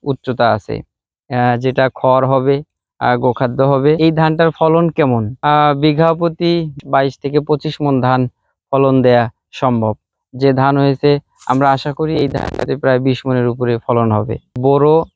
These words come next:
ধান, সে বোরো ধানে কিন্তু খরচ বেশি, উৎপাদন খরচ বেশি, আহ, উম, সেচ বেশি লাগে, আহ, জ্বালানি খরচ বেশি লাগে। তার তুলনায় কিন্তু আমরা এই আউশ ধান কম সময়ে কম খরচে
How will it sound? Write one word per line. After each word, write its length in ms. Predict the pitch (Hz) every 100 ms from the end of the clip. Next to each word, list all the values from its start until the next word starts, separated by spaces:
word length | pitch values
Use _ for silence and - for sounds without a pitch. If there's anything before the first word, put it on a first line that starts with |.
| -
ধান, 400 | 123 139 135 139 180 _ _ _
সে 180 | - 139
বোরো 260 | 131 139 135
ধানে 260 | 139 143
কিন্তু 480 | 147 147 147 151 151 - _ _
খরচ 340 | - 139 147 143
বেশি, 400 | 139 110 104 107 -
উৎপাদন 400 | 131 - 135 135
খরচ 300 | 131 131 131 135
বেশি, 360 | 139 131 151 156 _ _ _ _
আহ, 300 | 120 123 123 120 - -
উম, 280 | 123 120 120 _
সেচ 360 | _ - 151 139 -
বেশি 280 | 135 127 147
লাগে, 380 | 147 143 147 151 _ _ _ _
আহ, 220 | - 123 123
জ্বালানি 460 | 135 131 135 131
খরচ 400 | - 135 139 131
বেশি 240 | 139 123 143
লাগে। 340 | 139 135 147 - _ _ _
তার 180 | 143 160
তুলনায় 440 | 156 170 160 160 156
কিন্তু 260 | 156 151
আমরা 400 | 151 147 160 190 - _ _ -
এই 120 | 139
আউশ 460 | - 127 143 147
ধান 200 | 147 151
কম 260 | 151 143 135
সময়ে 380 | 123 139 143 147
কম 280 | - 139 127
খরচে 460 | 135 135 147 175